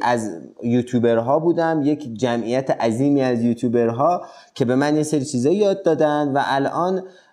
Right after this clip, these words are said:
من اومدم سعی کردم شبیه به اینها کار بکنم، ولی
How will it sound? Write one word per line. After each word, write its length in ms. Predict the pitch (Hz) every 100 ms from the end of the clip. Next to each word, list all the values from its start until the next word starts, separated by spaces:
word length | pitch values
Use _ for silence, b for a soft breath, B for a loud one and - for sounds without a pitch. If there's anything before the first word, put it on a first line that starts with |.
| -
من 300 | 139 156 165
اومدم 480 | 147 135 143 165
سعی 440 | 143 - - 151 165
کردم 320 | 160 143 156
شبیه 380 | - 135 143 151
به 100 | 143
اینها 420 | 135 131 135 170
کار 360 | 185 196 190 156
بکنم، 520 | 151 139 135 131 127
ولی 200 | 135 180